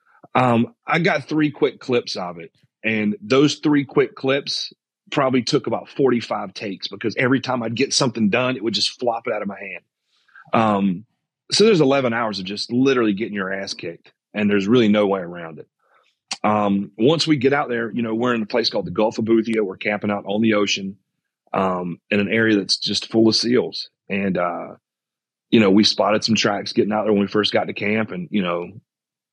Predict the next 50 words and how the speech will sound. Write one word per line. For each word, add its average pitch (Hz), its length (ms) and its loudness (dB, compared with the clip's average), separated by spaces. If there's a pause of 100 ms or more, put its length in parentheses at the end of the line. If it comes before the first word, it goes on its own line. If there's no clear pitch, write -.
(140)
big 107 360 4
dinner 120 220 2
plate 113 280 2
sized 110 300 0
tracks. 110 340 0
I 110 40 0
mean, 98 300 2 (160)
clearly 110 580 4 (240)
a 95 80 -2
big 95 420 0
animal. 85 460 -4 (520)
And 139 80 6
they're 135 60 6
like, 113 120 2
"This 117 160 0
is - 60 -4
a 101 60 -4
nine 98 160 -2
and 92 80 -10
a 95 40 -14
half 92 160 -16
foot - 140 -20
bear, 85 160 -8
and 85 100 -10
he's 95 120 -4
gotta 87 180 -2
be 87 80 -8
close 82 360 -6
because, 80 580 -6
you 101 120 2
know, 80 240 -6
these 98 140 2
tracks 87 320 -2
are 117 40 -12
fresh." 117 380 -4 (640)
Um, 98 480 0 (1120)
it 180 80 4
was - 160 -2
clear 165 240 4
as 120 100 4
a 107 60 0
whistle 104 400 -6 (120)
that 104 220 -4
day. - 180 -10 (100)
Next 120 260 0
morning, 120 200 4
we 113 60 4
wake 107 220 0
up 101 220 -2
and 87 140 -10